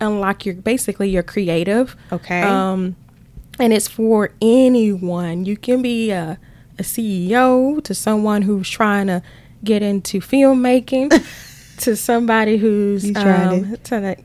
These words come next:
Speaker 1: the, who, who's a singer. It doesn't matter your profession. If you're a dentist, I don't care what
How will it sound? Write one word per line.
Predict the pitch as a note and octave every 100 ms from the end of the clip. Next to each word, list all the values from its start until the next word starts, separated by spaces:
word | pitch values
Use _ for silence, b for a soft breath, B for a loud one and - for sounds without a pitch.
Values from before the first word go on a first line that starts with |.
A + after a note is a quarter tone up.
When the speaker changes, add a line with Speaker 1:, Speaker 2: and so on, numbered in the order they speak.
| - -
Speaker 1:
the, |
who, | - A3+
who's | G#3+ A#3 G3
a |
singer. | F3+ - D4 D4+ C#4+ D4 C#4+ C#4+
It |
doesn't | E4+ D#4 C4
matter | A#3 A3+
your | G3+
profession. | G3 G3+ A#3+ A#3
If | G#3
you're | F3+
a | E3+
dentist, | F4 E4 -
I |
don't | F4 -
care | - C4 G#3
what | F#3+ F#3 E3+ F#3 A3